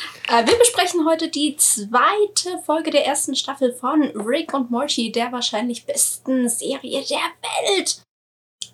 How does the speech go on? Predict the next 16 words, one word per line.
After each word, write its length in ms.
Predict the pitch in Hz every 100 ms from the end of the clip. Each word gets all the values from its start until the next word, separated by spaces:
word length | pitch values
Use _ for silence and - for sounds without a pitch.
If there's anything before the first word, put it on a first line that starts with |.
| -
Ähm, 560 | 247 247 247 247 247 - _ _ _ _ _ _ _ _ _
und, 480 | 240 240 240 233 -
äh, 220 | - 226 -
ich 300 | 262 277 - 240
habe 320 | 247 254 262
beim 340 | 247 240 233
Schauen 400 | - 247 240 262
dieser 260 | 240 240 233
Serie 600 | 208 226 233 220 220 - -
einige 880 | 320 302 277 277 269 269 262 247 240
spannende 840 | - - - 277 302 285 262 254
Dinge, 540 | 240 254 285 269 254 262 _ _ _ _ _ _ _ _ -
äh, 180 | 220 214
gefunden. 340 | 240 359 523 554 587 - _ _ _ _ -
Und 540 | 240 233 233 233 226 -
ich 420 | 233 226 214 -